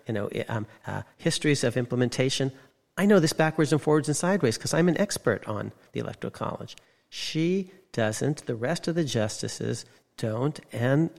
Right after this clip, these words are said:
I think it was a bad decision, um, that actually could end up one day, um, really being, um, disastrous. And that's what I argued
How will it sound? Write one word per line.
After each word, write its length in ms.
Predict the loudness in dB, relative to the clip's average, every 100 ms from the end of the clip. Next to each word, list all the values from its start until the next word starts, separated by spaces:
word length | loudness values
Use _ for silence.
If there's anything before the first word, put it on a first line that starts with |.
| _ -14
I 60 |
think 240 | -2 -2 0
it 20 |
was 160 | 0 0
a 40 |
bad 360 | 0 0 -2 -4 -12
decision, 580 | -10 -6 -4 -2 -2 -4 -10 _ -6
um, 200 | -6 -6 -10 _
that 280 | -2 -2 -2
actually 460 | -4 -4 0 0 0 -6 -20 _ _
could 240 | -2 0 4
end 240 | 2 4
up 320 | 2 -2 -8
one 380 | -4 0 0 2
day, 440 | 4 4 4 2 -2 -14 _
um, 400 | -6 -4 -4 -6 -4
really 300 | -2 0 0
being, 680 | 0 0 0 -2 -4 -10 -14
um, 320 | -10 -8 -10 -10 -10
disastrous. 800 | -4 0 2 2 0 -4 -8 -6
And 120 | -2
that's 260 | -2 -2 -2
what 120 | 2
I 140 | 2 2
argued 580 | -2 -2 -2 0 0